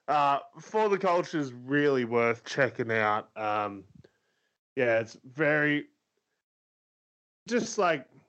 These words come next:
yeah, just a really good spotlight on the African American and Hispanic wrestlers.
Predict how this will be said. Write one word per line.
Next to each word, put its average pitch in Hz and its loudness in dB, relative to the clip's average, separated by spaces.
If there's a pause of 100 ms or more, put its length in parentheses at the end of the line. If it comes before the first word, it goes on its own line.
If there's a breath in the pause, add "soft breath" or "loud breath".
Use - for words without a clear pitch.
yeah, 151 0 (200)
just - -8 (220)
a 151 -2
really 160 2
good 143 -2
spotlight 135 2
on 120 0
the 117 4
African 117 -4
American 117 0
and 107 0
Hispanic 113 -2
wrestlers. 113 -2